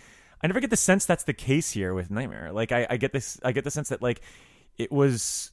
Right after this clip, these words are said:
they really were, they were almost <laughs> treating it like Indiana Jones in a way where it was like, "We gotta find the right story. We gotta find, you know, we gotta make, make sure all the, the, you know, the elements are right before we do it."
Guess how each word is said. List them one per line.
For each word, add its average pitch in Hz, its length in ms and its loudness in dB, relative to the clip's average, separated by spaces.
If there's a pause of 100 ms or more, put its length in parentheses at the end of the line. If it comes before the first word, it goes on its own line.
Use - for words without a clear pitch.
they 127 100 2
really 131 240 6
were, 123 420 4
they 123 120 0
were 123 60 4
almost 127 220 0
<laughs> - 20 -14
treating 127 280 -2
it 127 100 -6
like 107 160 -4
Indiana 117 360 -2
Jones 110 300 -4
in 107 60 -2
a - 20 -4
way 95 100 -2
where 98 200 -2
it 107 40 0
was 101 160 -4
like, 110 180 -4
"We 120 120 -12
gotta 127 160 0
find 110 200 -4
the 104 60 -6
right 95 180 -8
story. - 440 -12
We 113 100 -6
gotta 104 160 0
find, 104 360 -2
you 107 60 -4
know, 98 140 -2
we 98 80 -4
gotta 110 140 0
make, 107 340 -2
make 107 140 -2
sure 107 200 -2
all 98 140 0
the, 95 180 -4
the, 92 440 -4
you 101 100 -8
know, 92 100 -4
the 80 160 -8
elements 92 380 -6
are 90 80 -8
right 87 200 -6
before 87 260 -10
we 82 80 -6
do 104 160 -2
it." 85 140 -4